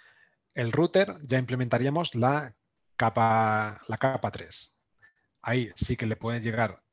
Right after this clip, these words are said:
eh, por una interfaz, eh, <clears throat> eh, conexiones de mu-, de múltiples, eh, dispositivos con múltiples mac,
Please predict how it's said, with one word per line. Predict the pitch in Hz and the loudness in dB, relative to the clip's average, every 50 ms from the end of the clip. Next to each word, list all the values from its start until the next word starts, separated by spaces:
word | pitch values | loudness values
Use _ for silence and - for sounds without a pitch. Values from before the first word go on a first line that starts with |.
| _ | _
eh, | - 120 110 107 104 104 104 101 101 101 101 101 101 101 98 101 101 101 101 _ _ _ _ _ _ _ _ _ _ _ - | -8 -6 -6 -4 -4 -4 -4 -4 -4 -4 -6 -6 -6 -6 -8 -8 -10 -14 -18 _ _ _ _ _ _ _ _ _ _ _ -8
por | - 117 113 | -6 -4 -4
una | 113 120 120 120 | -2 -2 -2 -4
interfaz, | 113 - 113 107 - - 123 104 98 - - - _ _ _ _ _ _ _ _ _ _ _ _ _ _ _ _ _ _ _ _ _ _ _ _ _ _ _ | -2 -2 -4 -2 2 2 2 2 0 -6 -16 -20 _ _ _ _ _ _ _ _ _ _ _ _ _ _ _ _ _ _ _ _ _ _ _ _ _ _ _
eh, | - 113 107 104 104 101 101 101 101 101 101 101 101 101 101 101 101 101 101 101 92 _ - - _ _ 127 - - | -8 -6 -4 -4 -4 -4 -6 -6 -6 -6 -6 -6 -6 -6 -6 -6 -6 -8 -8 -10 -12 _ -20 -20 _ _ -20 -16 -12
<clears throat> | 156 135 101 - - - - - - - _ _ _ _ _ _ _ _ _ _ _ _ _ _ _ _ _ _ _ _ _ - _ _ _ _ | -10 -10 -10 -10 -12 -14 -16 -20 -20 -20 _ _ _ _ _ _ _ _ _ _ _ _ _ _ _ _ _ _ _ _ _ -20 _ _ _ _
eh, | - 131 120 113 110 107 107 104 107 107 107 107 107 104 107 107 104 104 101 101 104 104 104 104 104 98 92 - - - _ _ _ _ _ - | -8 -6 -6 -4 -4 -4 -4 -6 -6 -6 -6 -6 -6 -6 -6 -8 -8 -8 -10 -10 -10 -10 -12 -12 -14 -16 -20 -20 -20 -20 _ _ _ _ _ -4
conexiones | - 120 117 117 110 - - 139 131 113 101 95 - _ | -2 -2 -2 -2 -2 0 -2 0 0 -2 -4 -8 -10 _
de | 107 110 107 | -6 -4 -4
mu-, | 120 131 127 - _ - - | -2 -4 -4 -6 _ -20 -16
de | 143 117 107 | -10 -8 -8
múltiples, | 107 120 127 117 131 98 110 113 107 104 - - - - - - | -6 -6 -4 -4 -4 -2 -2 -4 -2 -2 -4 -6 -8 -8 -8 -8
eh, | 127 113 110 107 107 104 | -6 -6 -4 -4 -6 -6
dispositivos | 104 104 - - 107 98 - 117 127 107 98 - | -6 -8 -8 -6 -8 -8 -2 -4 -2 -2 -2 -8
con | - 101 98 | -8 -8 -8
múltiples | 107 107 - 104 95 117 110 - - | -8 -6 -8 -6 -4 -4 -6 -4 -4
mac, | 123 143 165 202 - - | -2 -2 -2 -2 -6 -10